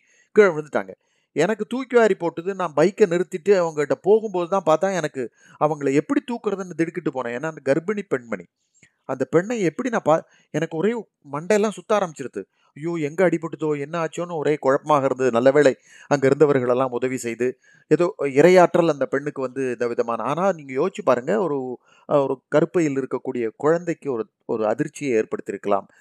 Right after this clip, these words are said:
அல்லது அந்த பெண்ணுக்கு, "ஐயோ, விழுந்துட்டோமே, நமக்கு என்ன ஆகுமோ?" என்று, என்று பேறுகாலம் ஃபுல்லா அந்த கவலையானது அந்த வள-, குழந்தையோட வளர்ச்சியை பாதிக்கும் இல்லையா?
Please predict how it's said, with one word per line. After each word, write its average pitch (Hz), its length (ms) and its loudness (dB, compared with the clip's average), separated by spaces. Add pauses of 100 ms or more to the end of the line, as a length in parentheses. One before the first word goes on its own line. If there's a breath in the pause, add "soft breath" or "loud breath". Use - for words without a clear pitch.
(160 soft breath)
அல்லது 160 320 4
அந்த 151 140 0
பெண்ணுக்கு, 185 480 0
"ஐயோ, 156 240 0
விழுந்துட்டோமே, 143 540 -8 (260)
நமக்கு 123 280 -6
என்ன 139 200 0
ஆகுமோ?" 131 320 -10
என்று, 127 200 -6
என்று 123 220 -6
பேறுகாலம் 143 540 4
ஃபுல்லா 147 220 -4
அந்த 143 180 2
கவலையானது 156 680 2
அந்த 147 120 -4
வள-, 120 260 0
குழந்தையோட 131 300 0
வளர்ச்சியை 120 380 -2
பாதிக்கும் 117 320 -2
இல்லையா? 110 280 -8